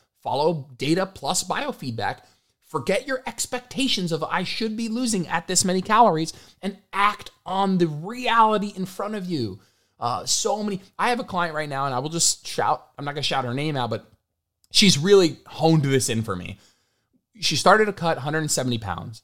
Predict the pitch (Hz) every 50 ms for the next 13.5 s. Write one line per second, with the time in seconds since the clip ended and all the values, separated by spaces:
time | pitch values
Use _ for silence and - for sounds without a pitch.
0 | _ _ _ _ _ _ _ _ - 175 170 170 147 127 135 - - - 123 127
1 | 131 131 143 156 180 180 - 240 196 165 175 - - - 160 156 156 151 151 143
2 | 131 113 - _ _ _ _ _ _ _ _ _ _ - - - 135 151 - -
3 | - 135 123 131 135 127 131 127 127 - 120 110 - - 117 110 117 110 101 101
4 | 95 92 95 92 92 - - 92 - - - - - 147 139 147 - - - 156
5 | 147 143 131 127 123 120 117 117 120 117 - - 110 - 113 98 78 95 101 98
6 | 92 92 - - 98 92 82 - - _ _ _ _ _ _ _ _ - 202 233
7 | 214 - - 180 170 156 - 123 110 113 113 104 104 - _ _ _ _ _ _
8 | _ _ - 127 127 - - - 113 98 101 92 85 82 87 - - - _ _
9 | _ _ _ _ _ _ _ _ _ _ _ _ _ _ _ _ _ _ _ _
10 | _ _ _ - 175 180 185 185 170 160 202 175 - 262 269 294 269 185 156 165
11 | 147 147 139 - 147 143 - - - 123 - _ _ _ _ _ - - - 95
12 | 107 104 120 127 127 139 143 156 160 202 208 180 127 104 101 95 - - - 101
13 | - 101 98 87 87 - - - - -